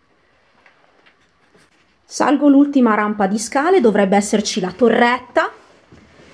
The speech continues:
Sono proprio sulla torretta. Ciao ciao!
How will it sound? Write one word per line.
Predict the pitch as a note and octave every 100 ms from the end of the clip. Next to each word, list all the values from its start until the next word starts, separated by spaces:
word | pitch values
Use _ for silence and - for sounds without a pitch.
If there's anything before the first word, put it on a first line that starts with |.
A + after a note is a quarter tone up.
| _ _ _ _ - _ - - - - - _ - - - - - - - -
Sono | - A3 D4
proprio | C4 G3 - D4+ -
sulla | - F3+ G#3+
torretta. | D4+ G3+ F#3 G3 - - F#3 G3+ G#3+ - - - - - -
Ciao | - A3 F4+
ciao! | - C#4 C#4 C#4 C#4+